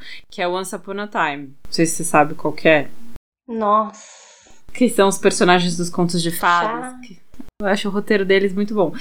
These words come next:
Speaker 1: Só que, cara, começa a ficar muito, já começa a me irritar. Muitas temporadas, eu já, tipo, beijo, tchau, quero fazer outra coisa.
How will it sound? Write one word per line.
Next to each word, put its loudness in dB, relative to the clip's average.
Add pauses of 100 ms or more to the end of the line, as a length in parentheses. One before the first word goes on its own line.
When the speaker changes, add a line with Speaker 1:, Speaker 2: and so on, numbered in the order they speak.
(140)
Speaker 1:
Só 4
que, 0
cara, 0
começa 2
a -6
ficar -2
muito, -4
já -8
começa -10
a -16
me -10
irritar. 0
Muitas -6
temporadas, 0
eu -12
já, -8
tipo, -14
beijo, 4
tchau, 4
quero 0
fazer -8
outra -4
coisa. -4